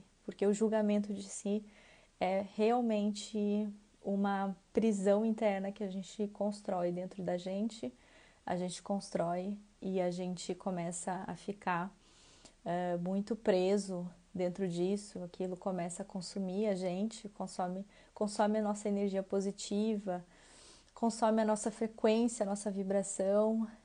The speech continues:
é, então, é, tem, é um, é uma coisa muito importante a ser trabalhada, tá? É, eu vou dar uma olhadinha aqui no, em que que vocês estão falando, gente, e aí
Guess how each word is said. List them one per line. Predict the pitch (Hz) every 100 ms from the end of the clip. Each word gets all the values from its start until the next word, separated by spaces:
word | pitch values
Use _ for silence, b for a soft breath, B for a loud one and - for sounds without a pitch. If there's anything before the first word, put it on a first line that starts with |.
| -
é, | 185 185 185 180 185 -
então, | 190 196 196 208 214 220
é, | - 196
tem, | 196 214 202
é | 208 202
um, | 214 226 -
é | 202
uma | 208
coisa | 220 208 214
muito | 208 220 226 262 240
importante | 226 220 220 220 208 208
a |
ser | - 214
trabalhada, | 214 196 240 208 180 185 202
tá? | 214 233 B B B B B -
É, | 214 220 220 220 220 220 220 - _ -
eu | 226 220
vou | 208 233
dar | 254
uma | 262
olhadinha | 240 214 214 214
aqui | 208 208
no, | 208 - -
em | 196
que | 208
que | 202 208
vocês | -
estão | - 190
falando, | - 180 190 247 233
gente, | 185 185 185 175 - 196 190 -
e | - 208
aí | 196 196 220 247 208